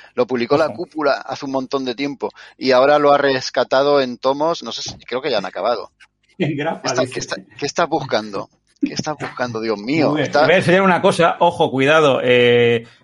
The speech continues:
Speaker 2: menores. <laughs> Voy a sacar esto, <laughs> esto que es peor.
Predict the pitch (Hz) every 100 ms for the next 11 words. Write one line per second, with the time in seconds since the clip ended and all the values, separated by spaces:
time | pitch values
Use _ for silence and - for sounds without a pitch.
0 | _ 120 127 151 123 - _ _ - -
1 | - _ - 180 - - - _ 120 127
2 | 127 127 151 - - - - - 185 -
3 | 123 - 139 - 151 151 156 160